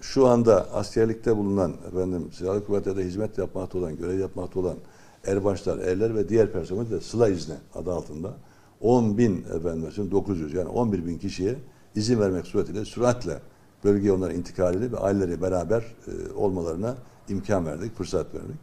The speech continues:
Fakat bunun dışında diğer hususta bazı bir şeyler var, söylentiler var. Bu gerçek değil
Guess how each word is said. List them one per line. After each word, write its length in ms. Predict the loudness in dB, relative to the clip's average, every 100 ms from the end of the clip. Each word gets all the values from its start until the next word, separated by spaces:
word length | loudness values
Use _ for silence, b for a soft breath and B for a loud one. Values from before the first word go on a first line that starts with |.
| b b b 0
Fakat 240 | 0 2
bunun 200 | 2 4
dışında 460 | 4 4 4 2 4
diğer 220 | 6 6
hususta 520 | 2 -6 -2 -2 0 0
bazı 300 | 2 2 -2
bir 100 | -6 -10 -6
şeyler 320 | -2 2 0
var, 220 | 0 -4 -8 b b b b -12
söylentiler 520 | 4 8 8 6 0
var. 220 | 0 0
Bu 120 | -2 2
gerçek 440 | 2 2 -2 0
değil 120 | -2